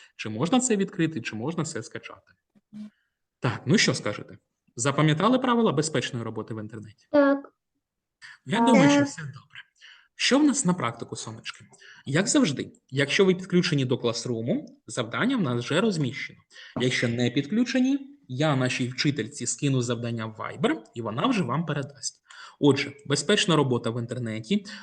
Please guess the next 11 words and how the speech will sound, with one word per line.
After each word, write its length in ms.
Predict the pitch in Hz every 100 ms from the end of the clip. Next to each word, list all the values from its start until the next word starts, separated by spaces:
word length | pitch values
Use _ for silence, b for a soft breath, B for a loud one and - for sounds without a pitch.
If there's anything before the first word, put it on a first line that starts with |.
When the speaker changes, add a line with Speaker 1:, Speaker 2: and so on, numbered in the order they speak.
| B
Speaker 1:
відеоуроку, 680 | 127 190 151 127 120 113 117
як 160 | 113
завжди, 360 | 123 117 117 110
ми 140 | 120
ж 80 | 120 127
його 180 | 120
зараз 280 | 113 113 113
записуємо, 640 | 117 117 113 - 120 104 113
буде. 500 | 135 123 110 190 - B B B
Дві 300 | 120 120 240
презентації. 960 | 247 202 190 180 - - - 117 165